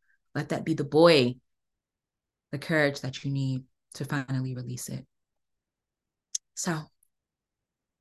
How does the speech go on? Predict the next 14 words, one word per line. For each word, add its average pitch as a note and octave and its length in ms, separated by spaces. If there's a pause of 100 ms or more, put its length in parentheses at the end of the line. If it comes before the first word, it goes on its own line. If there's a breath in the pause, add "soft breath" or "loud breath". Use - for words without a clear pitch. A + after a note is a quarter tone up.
(240)
I G#3+ 100
hope B3+ 400
this B3+ 240
was A#3+ 140
helpful, A3 680
y'all. G#3 460 (440 soft breath)
Um, F3+ 540 (1700)
the G3 100
best B3 360
way F#3+ 280
to F3+ 100
support F3 320
this E3+ 160
podcast D3+ 720